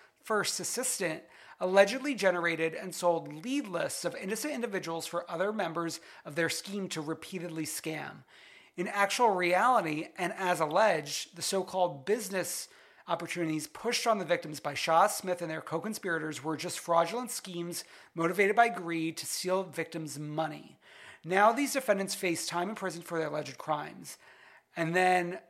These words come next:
uh, Homeland Security Investigations Special Agent in Charge, Peter Fitzhugh, uh,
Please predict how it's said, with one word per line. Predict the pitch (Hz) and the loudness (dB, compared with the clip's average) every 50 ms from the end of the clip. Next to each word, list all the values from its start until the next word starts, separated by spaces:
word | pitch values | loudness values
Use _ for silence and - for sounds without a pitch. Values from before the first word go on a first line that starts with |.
| - - _ _ _ _ - - | -20 -20 _ _ _ _ -12 -4
uh, | - 151 143 139 139 135 135 139 - | -2 0 2 2 2 2 0 -2 -6
Homeland | - - 190 196 196 202 202 208 208 - | -4 4 6 6 8 8 6 4 2 2
Security | - - - 190 190 185 175 | -2 -4 -2 0 0 0 0
Investigations | 175 165 170 - - 165 143 156 156 151 143 - 160 156 156 165 208 151 156 143 - - - - - - _ _ _ - | 0 0 0 -2 -2 -4 -4 -4 -2 -2 -2 -4 -4 -4 -4 -6 -6 -8 -8 -8 -8 -10 -10 -12 -18 -20 _ _ _ -12
Special | - - - - 185 170 - 190 208 | -10 -8 2 4 6 6 6 4 0
Agent | 240 196 175 165 147 165 165 160 | 0 0 -2 -2 -2 -2 -4 -4
in | - - 170 | -6 -8 -6
Charge, | 151 - - 202 196 185 170 143 - - | -6 0 4 6 6 6 6 4 -2 -8
Peter | - - 190 190 180 175 165 175 - - | -10 -10 -8 -4 -2 0 0 -2 -2 -6
Fitzhugh, | - - - - - - - 214 214 185 165 156 147 147 147 - _ _ _ - | -8 -8 -8 -6 -6 -8 -6 -2 -2 -2 -2 -2 -4 -6 -10 -12 _ _ _ -10
uh, | 151 143 143 147 | -6 -4 -4 -4